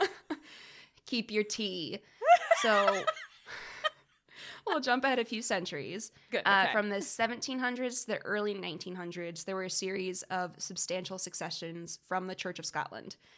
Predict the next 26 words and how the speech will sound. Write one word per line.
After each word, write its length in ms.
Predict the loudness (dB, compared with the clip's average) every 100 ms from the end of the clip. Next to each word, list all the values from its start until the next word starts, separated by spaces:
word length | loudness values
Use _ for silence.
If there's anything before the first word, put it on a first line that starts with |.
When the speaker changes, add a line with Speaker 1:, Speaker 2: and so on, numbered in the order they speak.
| -20
Speaker 2:
Okay. 160 | -18 -18 -18 _
Speaker 1:
It's 160 | -6 -4
important 480 | -6 -4 -4 -2 0
that 100 | 0
it 80 |
happened, 520 | 0 -2 0 -2 -2 -4 -10 _
but 120 | -2
the 60 | -2
details 420 | -2 0 0 0 0
aren't 200 | 0 2
important 420 | 0 2 0 0
to 80 | 0
us 120 | 0
right 220 | 0 -2 -2
now. 300 | -2 0 0 0
<laughs> 120 | -4 -6 -14 -20 -20 -20 -2
Uh, 340 | 2 4 4 0
but 340 | 0 0 0
looking 300 | -4 -4 -4
presently, 560 | -2 -4 -4 -4 -4 -4
there 200 | 0 2
are 60 |
over 320 | 2 0 0 -2
two 240 | -4 -6
dozen 460 | -4 -4 -6 -8 -8
religious, 720 | -6 -6 -4 -4 -2 -2